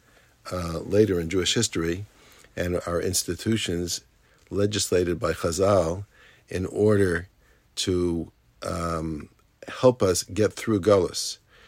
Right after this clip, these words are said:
That's the whole point. So Hanukkah and Purim are Yomim Tovim, not just commemorating events that happened after the Torah closed,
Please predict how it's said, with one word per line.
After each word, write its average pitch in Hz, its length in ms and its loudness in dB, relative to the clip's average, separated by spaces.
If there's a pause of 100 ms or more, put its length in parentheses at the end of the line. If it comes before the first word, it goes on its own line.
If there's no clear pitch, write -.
(360)
That's 95 240 -4
the 92 80 2
whole 90 160 0
point. - 460 -2
So - 160 -8
Hanukkah 110 560 2
and 87 280 -4 (180)
Purim 101 480 2 (140)
are 92 240 0
Yomim 92 400 0
Tovim, 107 400 0
not 107 220 0
just - 220 -2
commemorating 95 640 2
events 92 380 -2
that 82 120 -6
happened 90 380 -2
after 92 240 -2
the 82 100 -4
Torah 87 320 0
closed, 107 600 2